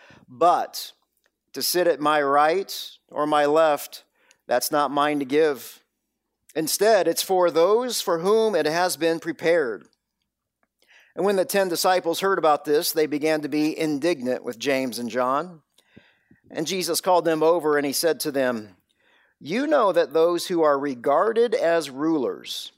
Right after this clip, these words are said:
of the Gentiles, they lord it over them. Those in high positions, they act as tyrants over them.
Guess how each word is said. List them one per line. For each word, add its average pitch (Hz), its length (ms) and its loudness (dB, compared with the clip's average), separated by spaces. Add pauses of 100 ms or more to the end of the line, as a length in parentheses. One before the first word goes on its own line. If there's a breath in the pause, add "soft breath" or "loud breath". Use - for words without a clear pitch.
(100)
of 117 120 -6
the 117 100 -10
Gentiles, 107 760 -4 (480 soft breath)
they 156 200 0
lord 170 360 2
it 180 100 2
over 175 260 2
them. 107 320 -10 (640)
Those 180 340 4
in 170 100 0
high 190 180 2
positions, 170 640 0
they 151 180 2
act 165 320 -2
as 151 200 -2
tyrants 202 840 0 (240 loud breath)
over 143 320 -2
them. 110 420 -10